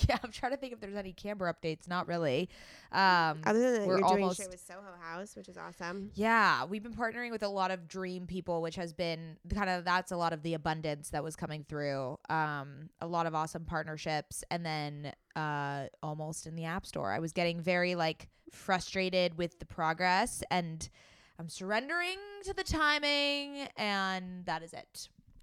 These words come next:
Speaker 2: I think that we should say that pre-OK Sis Mads is shitting her pants right now.
Speaker 1: I know. Uh,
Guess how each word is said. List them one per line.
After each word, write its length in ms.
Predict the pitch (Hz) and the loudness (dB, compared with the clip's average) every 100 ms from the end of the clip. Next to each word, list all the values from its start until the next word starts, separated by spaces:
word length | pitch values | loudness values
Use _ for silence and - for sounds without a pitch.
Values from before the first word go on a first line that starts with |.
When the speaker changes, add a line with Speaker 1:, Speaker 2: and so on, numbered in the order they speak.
| - | -2
Speaker 2:
I 60 | 240 | 0
think 140 | 277 | 4
that 140 | 302 | 4
we 100 | 262 | 4
should 220 | 233 208 - | 2 -2 2
say 580 | 208 196 190 190 190 185 | 6 8 8 6 4 4
that 400 | 185 185 185 - | 4 6 4 0
pre-OK 580 | - 214 202 190 196 190 | 4 8 8 6 4 2
Sis 260 | 190 180 | 2 -2
Mads 440 | 180 175 160 165 - | 0 0 0 -4 -4
is 120 | 180 | -4
shitting 340 | - 180 170 180 | 0 2 2 0
her 100 | 165 | -4
pants 340 | 175 - - | -4 -6 -8
right 160 | 90 - | -8 -6
now. 260 | 62 233 226 - | -6 -6 -10 -2
Speaker 1:
I 160 | 220 247 | 2 4
know. 640 | 339 605 554 214 190 160 | 4 2 4 4 4 0
Uh, 300 | 160 156 135 | -2 0 -2